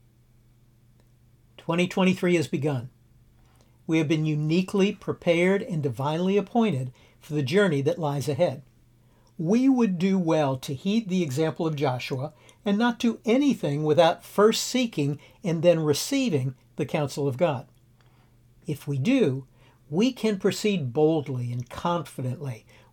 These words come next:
walking in his light and his truth. As the year unfolds, we will find that God has placed people in our path that he intends for us to lead. We will encounter enemies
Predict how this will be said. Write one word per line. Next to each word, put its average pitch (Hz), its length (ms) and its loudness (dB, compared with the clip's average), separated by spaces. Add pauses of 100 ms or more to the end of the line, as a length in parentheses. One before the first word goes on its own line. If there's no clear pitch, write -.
(100)
walking 208 460 4
in 196 100 0
his 208 240 0
light 139 420 -4 (560)
and 143 180 -6
his 135 200 -6
truth. - 480 -12 (1300)
As 156 140 0
the 185 100 0
year 226 200 6
unfolds, 185 680 4 (260)
we 185 200 2
will 240 160 4
find 185 380 4
that 175 120 -6
God 165 260 0
has 156 120 -4
placed 165 360 -2
people 175 320 -2
in 185 80 2
our 196 120 2
path 135 400 -4 (300)
that 147 180 0
he 214 200 -2
intends 151 400 -2
for 160 160 -2
us 135 120 -2
to 165 120 -6
lead. 180 300 -4 (880)
We 190 220 0
will 240 140 4
encounter 233 420 4
enemies 226 600 0